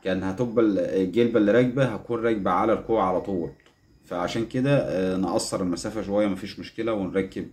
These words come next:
آه، قطعة ماسورة عليها تكون في مسافة عادي. <clears throat> احاول برضو ما نستعجلش على اللحام.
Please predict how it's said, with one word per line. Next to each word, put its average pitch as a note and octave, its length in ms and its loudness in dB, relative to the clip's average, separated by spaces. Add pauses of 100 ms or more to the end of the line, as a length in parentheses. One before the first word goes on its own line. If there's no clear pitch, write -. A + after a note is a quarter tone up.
(760)
آه، D#2 520 -2
قطعة G2 400 -4
ماسورة G2+ 300 -2
عليها G2+ 260 2
تكون G#2 280 -6
في G2+ 120 -6
مسافة F#2 400 -6
عادي. C#2 300 -6 (2250)
<clears throat> D#3+ 360 -4 (2750)
احاول F2+ 260 -2
برضو F#2 260 0
ما E2+ 80 2
نستعجلش F2 500 -4
على F2 120 -2
اللحام. G2+ 540 -4